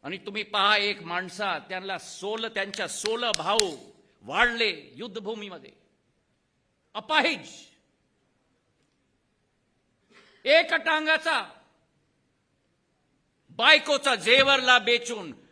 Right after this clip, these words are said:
आईचा जेवरला बेचून सेना खडा केली.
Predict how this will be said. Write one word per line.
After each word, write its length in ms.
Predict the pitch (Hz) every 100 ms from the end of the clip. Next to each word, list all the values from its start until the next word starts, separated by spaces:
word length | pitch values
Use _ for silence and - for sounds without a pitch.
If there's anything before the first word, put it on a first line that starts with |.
| _ -
आईचा 480 | 349 330 - 285
जेवरला 560 | 254 269 269 269 254 254
बेचून 600 | 240 240 233 240 180 117 - _ _ _ _ _ _ _ _ -
सेना 420 | - 196 208 185 -
खडा 260 | 175 180
केली. 460 | 185 151 120 -